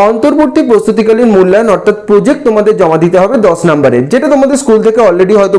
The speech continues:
বলে দিয়েছে বা যাদের বলেনি খুব তাড়াতাড়ির মধ্যে বলে দেবে। দেখো, চতুর্থ অধ্যায় থেকে ষোলোতম অধ্যায় পর্যন্ত দ্বিতীয় পর্যায়ক্রমিক মূল্যায়নে তোমাদের পরীক্ষা হবে। চতুর্থ অধ্যায়ের কিছু কিছু পাঠ রয়েছে, সাবেকক,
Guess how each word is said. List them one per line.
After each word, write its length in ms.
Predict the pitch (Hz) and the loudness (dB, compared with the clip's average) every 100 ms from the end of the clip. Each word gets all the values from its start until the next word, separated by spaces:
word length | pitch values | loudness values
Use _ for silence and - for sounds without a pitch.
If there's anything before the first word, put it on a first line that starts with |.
| 151 | 0
বলে 160 | 147 165 | 0 2
দিয়েছে 280 | 214 226 302 330 | 0 0 -2 0
বা 60 | 240 185 | 0 0
যাদের 220 | 156 175 160 | 0 0 0
বলেনি 300 | 190 262 320 370 - - | 0 0 -2 -4 -12 -8
খুব 120 | - 320 | -4 -2
তাড়াতাড়ির 400 | 214 180 175 170 170 | -2 0 0 2 2
মধ্যে 160 | 180 247 | 2 0
বলে 140 | 196 143 | 0 0
দেবে। 200 | 117 92 67 - - - - - - | 0 -2 -6 -12 -20 -20 -20 -12 -4
দেখো, 200 | 311 320 220 220 | -2 0 -2 0
চতুর্থ 440 | 240 240 285 311 - 330 247 | 0 0 0 -2 0 0 0
অধ্যায় 280 | 208 269 269 | 2 0 0
থেকে 200 | 262 269 285 - - | -2 0 0 -2 -2
ষোলোতম 480 | 220 233 277 269 254 220 | 0 0 0 0 2 0
অধ্যায় 260 | 170 190 180 | 2 0 2
পর্যন্ত 340 | 175 165 180 185 254 | 0 0 0 0 0
দ্বিতীয় 300 | 196 190 226 247 | 0 0 0 2
পর্যায়ক্রমিক 540 | 190 170 185 190 190 185 | 0 0 0 2 0 0
মূল্যায়নে 340 | 175 170 180 254 | 0 2 2 0
তোমাদের 260 | - 180 170 | 0 0 0
পরীক্ষা 300 | 180 165 165 139 | 0 -2 -2 -2
হবে। 180 | 113 98 - - - - | 0 -2 -4 -16 -20 -4
চতুর্থ 280 | 240 269 269 294 | -2 0 0 0
অধ্যায়ের 280 | 262 269 277 | 2 0 0
কিছু 160 | 247 240 | 0 0
কিছু 140 | 247 247 233 | 0 0 0
পাঠ 160 | 214 214 | 0 2
রয়েছে, 280 | 220 208 233 370 - - | 2 2 0 -4 -8 -4
সাবেকক, 480 | 196 185 190 220 | -2 0 0 0